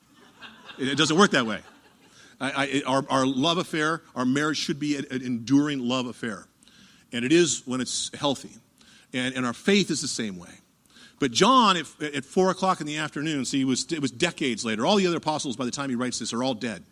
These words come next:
They've all been martyred. He's the last one. He's the last one to give testimony of, of, in the Gospels. And he's reminded of his four o'clock. And I think, uh, that framework of the four o'clock has been something that I've shared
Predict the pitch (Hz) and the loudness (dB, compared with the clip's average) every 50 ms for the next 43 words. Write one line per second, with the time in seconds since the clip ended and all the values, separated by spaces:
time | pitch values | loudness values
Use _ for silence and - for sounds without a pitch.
0 | _ _ - 107 110 135 139 139 131 123 117 117 110 98 90 82 - _ _ _ | _ _ -10 -6 -2 -2 -2 -2 -2 -2 -2 -4 -4 -6 -8 -14 -16 _ _ _
1 | _ _ _ - 127 113 127 135 131 143 139 120 - 131 107 92 85 80 _ _ | _ _ _ -10 -8 -6 -2 0 2 2 2 0 -4 -8 -10 -10 -12 -14 _ _
2 | _ _ _ _ _ _ _ _ _ _ - 117 104 - - 113 113 120 123 131 | _ _ _ _ _ _ _ _ _ _ -10 -8 -8 -8 -6 -6 -6 -2 2 2
3 | 156 175 156 - 185 175 160 147 156 139 - - 131 117 - - 107 104 101 104 | 4 4 4 2 0 0 0 2 0 -2 -2 -2 -4 -4 -4 -4 -4 -4 -4 -4
4 | 98 92 - _ - - - - - - _ _ - 120 117 123 117 117 123 - | -6 -8 -12 _ -20 -20 -20 -20 -20 -20 _ _ -2 0 0 2 2 0 -2 -2
5 | - - - - 127 113 117 107 120 117 117 110 - - 95 95 95 - - - | -6 -14 -8 -4 -2 -2 0 2 2 2 2 2 -2 -4 -8 -10 -8 -8 -10 -10
6 | - _ _ _ _ _ _ _ _ _ _ _ - 117 123 107 123 127 120 131 | -14 _ _ _ _ _ _ _ _ _ _ _ 0 0 2 2 4 4 4 6
7 | 143 147 143 131 101 92 85 - - - _ _ _ _ _ _ _ _ _ _ | 4 4 4 2 0 -2 -6 -8 -12 -20 _ _ _ _ _ _ _ _ _ _
8 | _ _ _ - 110 95 - 131 110 - - 127 113 101 92 - - - - - | _ _ _ -14 -12 -10 -6 -8 -8 -6 -4 -4 -4 -4 -6 -10 -16 -20 -20 -20
9 | _ _ _ _ _ _ _ _ _ _ _ _ _ _ _ _ _ _ _ _ | _ _ _ _ _ _ _ _ _ _ _ _ _ _ _ _ _ _ _ _
10 | _ _ _ _ _ _ _ - - - - - - - 123 131 135 - - 196 | _ _ _ _ _ _ _ -16 -16 -16 -18 -14 -6 -2 0 0 0 0 2 2
11 | 202 202 202 - - _ _ _ - 135 123 120 113 113 110 110 123 117 151 147 | 2 2 0 -4 -20 _ _ _ -8 -6 -4 -4 -4 -4 -6 -8 -4 -2 -2 -2
12 | 147 - - - - 180 175 160 143 127 113 107 - 120 110 107 - - 147 131 | -2 -4 -8 -4 -2 -2 0 0 0 -2 -2 -4 -4 -6 -8 -8 -6 -4 -2 -2
13 | 120 - - - 127 123 117 - 110 - 117 107 - - 127 113 131 120 110 110 | -2 -2 -4 -2 -2 -2 -2 -4 -6 -8 -6 -6 -6 -4 -6 -4 -4 -4 -2 -2
14 | 110 120 127 117 - - - 117 113 113 113 104 | -2 -2 -4 -4 -6 -6 -4 -4 -2 -4 -4 -6